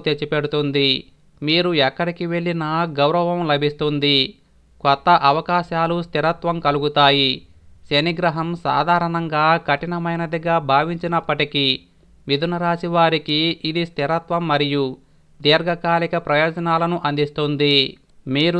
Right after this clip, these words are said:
చేసే పనుల్లో శ్రద్ధ, క్రమశిక్షణ పెరిగి విజయానికి బాటలు వేస్తాయి. కొత్త ప్రాజెక్టులు చేపట్టడానికి,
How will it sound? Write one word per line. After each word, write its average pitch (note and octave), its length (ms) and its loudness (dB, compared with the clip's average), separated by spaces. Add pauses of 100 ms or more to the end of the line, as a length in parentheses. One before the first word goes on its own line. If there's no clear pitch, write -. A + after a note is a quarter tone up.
(140)
చేసే D#3+ 400 2
పనుల్లో E3+ 480 2
శ్రద్ధ, C#3+ 380 0 (260)
క్రమశిక్షణ E3 540 -2 (180)
పెరిగి C#3+ 520 0 (240)
విజయానికి E3+ 600 0 (100)
బాటలు D3 400 4
వేస్తాయి. C#3+ 560 4 (460)
కొత్త D3 220 2 (120)
ప్రాజెక్టులు E3 580 0 (100)
చేపట్టడానికి, E3 880 0